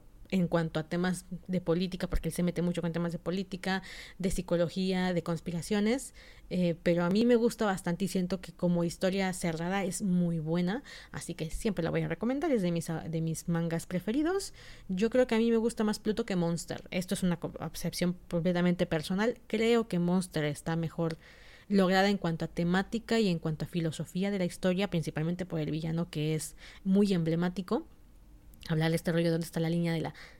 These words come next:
de la, de la ética y de la moral me parece fascinante y lo hace de manera sublime en Monster, pero a nivel emocional, que a mí me hace vivir emociones cañoncísimas, primer lugar es Pluto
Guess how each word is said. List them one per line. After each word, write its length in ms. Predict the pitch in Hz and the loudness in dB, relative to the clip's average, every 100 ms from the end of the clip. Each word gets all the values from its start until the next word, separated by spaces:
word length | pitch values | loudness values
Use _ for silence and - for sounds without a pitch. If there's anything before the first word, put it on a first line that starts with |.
| - | -4
de 140 | 180 | 2
la, 260 | 170 160 175 | 2 2 -2
de 140 | 175 | -2
la 160 | 170 160 | -2 0
ética 340 | 180 185 180 | -2 -2 -2
y 60 | 165 | 0
de 80 | 160 | 0
la 100 | 156 | 0
moral 320 | 160 185 - | 0 -2 -2
me 100 | 175 | -4
parece 340 | 156 156 160 180 | -4 -6 -6 -6
fascinante 460 | 151 180 185 190 | -4 -2 0 2
y 100 | 202 | 2
lo 140 | 175 180 | 4 2
hace 180 | 180 190 | 2 0
de 80 | |
manera 320 | 160 160 165 147 | 0 0 0 -2
sublime 540 | - 170 214 233 175 - | -4 0 4 4 2 0
en 160 | 160 | 2
Monster, 520 | 208 262 262 240 294 - - - - - | 4 4 2 0 0 -2 -14 -20 -14 -2
pero 160 | 185 | 0
a 60 | 180 | 2
nivel 260 | 190 220 269 | 2 0 2
emocional, 580 | 247 196 196 185 190 | 2 0 0 0 0
que 80 | 190 | 0
a 40 | 175 | 0
mí 140 | 190 - | 0 0
me 160 | 180 | 0
hace 200 | 165 185 | 2 2
vivir 260 | 196 180 190 | 2 2 2
emociones 400 | 185 190 190 - - - | 0 0 -2 -2 -12 -8
cañoncísimas, 640 | 156 170 165 196 214 240 247 | -2 0 2 0 2 2 0
primer 300 | 180 175 180 | 0 0 2
lugar 240 | 180 175 | 0 0
es 120 | 170 | 0
Pluto 480 | - - 269 294 381 | -2 -2 0 -2 -8